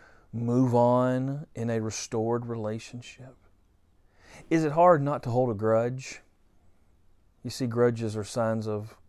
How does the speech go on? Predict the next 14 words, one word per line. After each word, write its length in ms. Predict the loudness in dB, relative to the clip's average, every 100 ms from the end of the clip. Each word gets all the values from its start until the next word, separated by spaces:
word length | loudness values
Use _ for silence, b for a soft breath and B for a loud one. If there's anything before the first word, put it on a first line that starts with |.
| -10
a 80 | -4
lack 280 | -2 -2
of 80 | -8
forgiveness. 680 | -12 -8 -8 -8 -20 -20 -20 _ _ _ _ _ _ _ _ b b b b b b -4
Jesus 500 | 0 0 0 -2 -4
was 220 | -8 -8
extremely 680 | -10 -14 -12 -4 -2 0 -2
clear 400 | -4 -4 -2 -2
on 100 | -2
the 60 | -6
Sermon 320 | -6 -6 -4
on 40 |
the 60 | -4
Mount. 440 | -6 -8 -12 -20